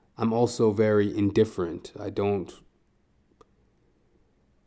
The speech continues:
I don't fault her for it.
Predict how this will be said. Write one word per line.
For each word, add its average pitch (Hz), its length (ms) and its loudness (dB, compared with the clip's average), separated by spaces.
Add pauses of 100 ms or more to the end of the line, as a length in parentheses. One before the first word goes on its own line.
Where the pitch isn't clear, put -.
(1300)
I 123 80 4
don't 123 220 8
fault 135 400 2
her 156 140 6
for 170 320 4
it. 175 240 2